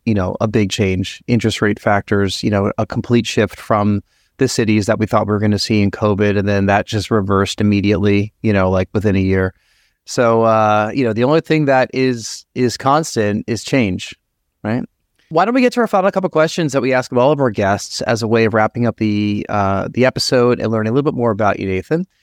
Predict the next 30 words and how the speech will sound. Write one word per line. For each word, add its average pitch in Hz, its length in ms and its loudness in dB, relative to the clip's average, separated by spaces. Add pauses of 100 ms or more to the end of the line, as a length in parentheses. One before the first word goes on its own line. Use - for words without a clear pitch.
(300)
Um, 127 400 0
so 147 160 0
the 131 40 -4
first 208 220 0
of - 40 -20
these 160 140 0
final 135 220 0
questions, 165 460 0
if 135 120 -2
you 156 60 -2
can 156 60 -6
get 143 120 2
on 123 160 2
stage 110 560 -2
and 113 120 -4
talk 104 500 -2
about 101 540 0 (100)
any 139 160 2
subject 143 300 -2
in 135 40 -6
the 139 80 0
world 107 300 0
for 110 140 0
a - 20 -4
half 113 300 -2
an 123 40 0
hour 107 300 2
with 101 180 -2
zero 113 460 0
preparation, 101 840 -4